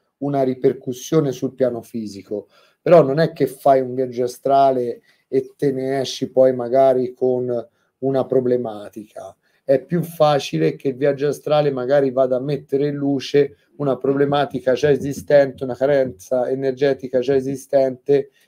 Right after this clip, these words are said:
e magari nata da vite passate o roba di questo genere. Però potenzialmente sì, potenzialmente sì.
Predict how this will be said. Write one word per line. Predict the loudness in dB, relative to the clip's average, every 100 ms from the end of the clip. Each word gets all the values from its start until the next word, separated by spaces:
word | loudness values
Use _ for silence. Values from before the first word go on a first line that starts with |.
| -6
e | -4
magari | 0 2 2 2
nata | -2 -4 -2 -2
da | 0 -2 -4
vite | -4 -4
passate | -2 -2 -2 -4 -4 -4
o | -6
roba | -6 -10
di | -12
questo | -16 -20 _
genere. | _ _ _ _ _ _ _ _ _ _ _ _
Però | 2 4 4
potenzialmente | 0 0 0 0 0 2 -2 -2 -6
sì, | -6 -12 -14 -16
potenzialmente | -16 -10 -10 -4 -4 -4 -10 _
sì. | -20 -20